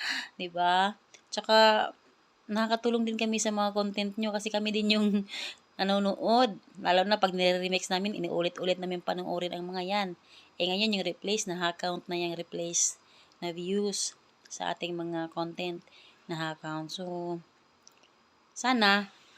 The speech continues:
intindihin nyo na lang kami o kaya pagbigyan nyo na lang, nyo na lang kami.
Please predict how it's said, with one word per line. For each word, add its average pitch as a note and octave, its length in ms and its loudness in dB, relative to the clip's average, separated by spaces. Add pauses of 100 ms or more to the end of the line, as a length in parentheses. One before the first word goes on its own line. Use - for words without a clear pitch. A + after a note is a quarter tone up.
(600)
intindihin F#3+ 400 2
nyo G#3 80 2
na G3+ 160 4
lang G3+ 40 -4
kami A3 240 6
o F#3+ 40 2
kaya F#3 160 4
pagbigyan E3+ 480 -2
nyo E3+ 80 0
na E3 80 -2
lang, E3+ 140 -2 (100)
nyo F3+ 160 -4
na F#3 120 0
lang F3 120 -2
kami. A3 400 -2